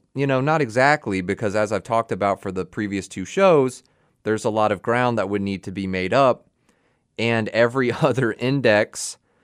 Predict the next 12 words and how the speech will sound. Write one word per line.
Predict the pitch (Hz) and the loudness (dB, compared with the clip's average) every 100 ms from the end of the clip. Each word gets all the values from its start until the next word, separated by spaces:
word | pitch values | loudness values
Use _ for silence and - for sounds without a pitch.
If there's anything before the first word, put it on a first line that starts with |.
| _ _ - | _ _ -6
and | 107 101 | -4 -2
sign | - 123 123 117 113 | 0 0 2 0 -2
is | 101 | -6
still | - 101 104 | -4 -2 -2
talking | - 95 95 104 | -2 -4 -2 -4
about | 95 92 90 - | -2 -2 -2 -4
this | 98 | -10
coming | - 104 95 92 | -6 -6 -4 -4
recession. | 92 95 139 135 - 95 85 87 _ _ _ _ _ _ _ _ _ - | -6 -6 -2 -2 -2 -8 -10 -12 _ _ _ _ _ _ _ _ _ -8
And | 110 117 110 107 101 95 _ _ - | -4 -2 -2 -2 -4 -8 _ _ -8
I | 104 | -6
don't | 101 131 139 135 | -2 -2 0 -4